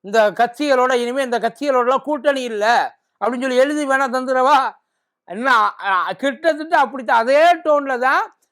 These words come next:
டி டி வி அண்ணனும் பேசினாப்புல. "யாரை பார்த்து என்ன பேசிக்கிட்டு இருக்க? நானாவது இனிமே அவங்களோட போய் நிக்கிறதாவது, என்னைய நீ இன்னொரு ஃபேஸை நீ பார்த்தது இல்லையே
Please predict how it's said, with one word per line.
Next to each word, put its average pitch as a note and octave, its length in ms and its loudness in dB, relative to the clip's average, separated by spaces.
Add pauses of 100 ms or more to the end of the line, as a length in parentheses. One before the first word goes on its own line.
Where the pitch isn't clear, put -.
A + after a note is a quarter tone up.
(180)
டி D#4 160 -4
டி D#4+ 160 -6
வி D4 60 -4
அண்ணனும் B3 360 -2
பேசினாப்புல. F3+ 560 -6 (520)
"யாரை C4+ 420 4
பார்த்து A#3+ 340 -2
என்ன C#4 260 -2
பேசிக்கிட்டு G#3+ 420 -6
இருக்க? D3+ 360 -14 (320)
நானாவது C#4 720 0
இனிமே C#4 300 -6
அவங்களோட C4 560 0
போய் B3+ 160 0
நிக்கிறதாவது, G#3 840 -2 (380)
என்னைய B3 340 -4
நீ A#3+ 120 -4
இன்னொரு C4 380 -2
ஃபேஸை F4 380 0
நீ D4 120 -6
பார்த்தது D4 560 -2
இல்லையே G#3 380 -2